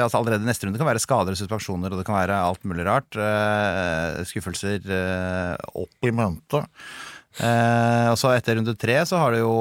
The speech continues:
begynner jo, har jo landslagspausen vært, og du aner jo ikke hvem som kommer tilbake når, hvem som er skadet der, og så har du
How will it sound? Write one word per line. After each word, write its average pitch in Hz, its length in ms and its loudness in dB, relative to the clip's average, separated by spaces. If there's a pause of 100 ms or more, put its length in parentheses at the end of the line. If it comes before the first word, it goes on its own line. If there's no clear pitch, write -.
(140)
begynner 101 240 -2
jo, 104 80 0
har 104 240 2
jo 104 160 0
landslagspausen 95 1700 -2
vært, - 260 -2
og 107 300 0
du 101 640 -4
aner 85 240 0
jo - 60 -10
ikke 95 100 -4
hvem 90 80 -4
som 92 80 -8
kommer 90 140 -6
tilbake 90 300 -2
når, 92 100 -4
hvem 85 80 -8
som 90 80 -8
er - 40 -14
skadet 85 300 -4
der, 160 400 2
og 101 80 -2
så 110 220 -2
har 101 160 0
du 104 100 0